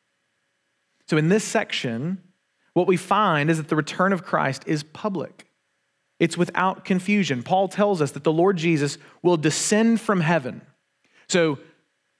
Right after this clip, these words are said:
one day, Jesus Christ, our Lord, our King, will descend from heaven. He will physically come down to earth.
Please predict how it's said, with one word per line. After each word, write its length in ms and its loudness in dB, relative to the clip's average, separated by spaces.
one 340 2
day, 320 0
Jesus 460 0
Christ, 600 -4
our 240 2
Lord, 320 2
our 220 2
King, 440 -6
will 220 2
descend 720 0
from 500 0
heaven. 520 -2
He 160 2
will 180 4
physically 720 0
come 380 0
down 320 0
to 320 -2
earth. 400 0